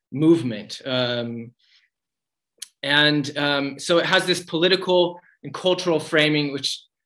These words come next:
which is about pr-, producing alternatives to, to mainstream development.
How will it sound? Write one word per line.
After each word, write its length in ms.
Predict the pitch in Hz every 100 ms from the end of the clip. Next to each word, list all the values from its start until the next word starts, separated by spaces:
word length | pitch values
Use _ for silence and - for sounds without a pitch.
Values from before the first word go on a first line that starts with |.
| _ -
which 160 | 143
is 140 | 156 156
about 340 | 156 156 -
pr-, 240 | 180 160 -
producing 460 | 156 156 165 175 147
alternatives 760 | 143 - 165 156 135 135 131
to, 280 | - 135 131
to 120 | -
mainstream 540 | 135 131 127 - 127 117
development. 540 | 120 110 110 - -